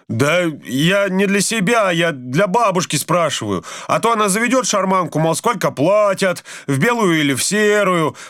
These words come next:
Я-то сам вообще за еду готов работать. Вместе это ж, э, проект мечты, буквально». Разумовский расплылся в чересчур уж широкой улыбке. Договоры вам вышлют на ту же электронку, на которую я вам писал.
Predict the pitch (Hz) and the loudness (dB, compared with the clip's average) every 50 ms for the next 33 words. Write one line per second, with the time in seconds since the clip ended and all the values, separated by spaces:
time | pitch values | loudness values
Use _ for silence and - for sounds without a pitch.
0 | - - 160 185 202 196 214 196 - 247 233 196 208 185 156 233 214 185 202 208 | -6 0 2 2 2 2 0 0 0 0 0 0 0 0 0 0 0 2 0 0
1 | 208 190 262 220 202 180 135 175 151 131 147 156 143 135 135 120 - 98 - - | 0 0 0 0 0 0 0 -2 -2 0 0 0 0 0 -2 -2 -4 -8 -8 -10
2 | - - - - 120 131 196 233 233 - - 175 175 170 202 190 - - - - | -18 -16 -8 -2 0 2 2 2 0 0 0 -2 0 0 0 -2 -2 -2 -6 -12
3 | - - - - - 156 151 139 95 101 98 101 127 147 131 185 196 214 240 226 | -20 -18 -10 -4 -4 -4 -4 -4 -8 -8 -4 -4 -2 0 2 2 2 2 0 -2
4 | 165 - 208 254 247 - - - 302 277 202 151 139 123 110 104 123 180 190 - | -2 0 0 0 0 0 -2 0 0 0 0 0 0 -2 -4 -2 -2 0 0 2
5 | - 185 147 127 120 110 101 85 - _ _ _ _ _ _ _ _ _ - - | 2 2 2 0 -2 -2 -4 -4 -6 _ _ _ _ _ _ _ _ _ -4 0
6 | 117 135 131 151 175 185 - - 143 143 131 131 - - 160 170 156 - 131 110 | 0 2 2 2 0 0 0 0 0 0 0 0 -2 -2 -2 -2 -2 -2 -4 -2
7 | - - 135 135 127 - - 190 202 185 185 165 - - - 151 147 156 147 - | -2 -2 0 0 0 0 0 0 0 2 0 0 0 -2 -2 -2 -2 -2 -2 0
8 | 139 135 131 127 120 - - - - 80 - _ _ _ _ _ _ _ _ _ | 0 0 2 2 0 -2 -4 -8 -10 -10 -10 _ _ _ _ _ _ _ _ _
9 | _ _ _ _ _ - - 160 156 190 202 226 226 196 175 165 165 156 175 185 | _ _ _ _ _ -4 -2 0 2 2 2 2 2 2 2 2 0 0 0 0
10 | 165 180 160 135 151 156 135 - 175 160 135 143 139 131 131 113 - 151 190 202 | 0 -2 -2 0 -2 -2 0 0 -2 0 0 0 0 0 -2 -2 -2 -2 0 0
11 | 185 - 165 143 123 131 135 - 156 156 156 147 143 139 135 147 147 127 147 151 | 0 -2 -2 -2 0 -2 -2 -2 -2 0 0 0 0 0 0 0 -2 -2 -2 -4
12 | 143 - 165 156 120 87 - | -2 -2 -2 -2 -2 -4 -6